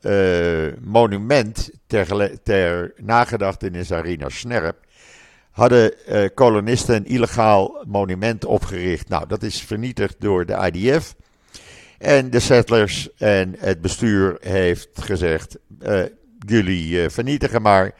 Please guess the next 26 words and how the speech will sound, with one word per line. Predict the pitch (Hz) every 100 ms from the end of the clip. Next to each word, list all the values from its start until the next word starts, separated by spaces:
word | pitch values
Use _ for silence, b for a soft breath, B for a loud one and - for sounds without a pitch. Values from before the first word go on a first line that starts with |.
| b b b
wij | 90 92 87 80
herbouwen | 80 90 87 87 117 127 131
dat | 117 107
monument | 117 117 107 107 101 90
weer." | 95 82 67 b b b
Ja, | - 117 -
sorry, | - - 165 120 113 - _
ook | - 143 120 -
als | 117 - - -
kolonist | 120 117 110 147 - -
moet | - 127 139 -
je | 117
je | 113 131 -
aan | 104 98 92 -
een, | - 95 85 85 87 76 - _ _ _ _ _ - -
eh, | 101 90
eh, | 85 -
aan | 120
de | 98
wetten | 101 143
houden. | 120 87 69 - B B B B
En | - 117
dit | 131
was | 120 113
een, | 92 85 87
eh, | 85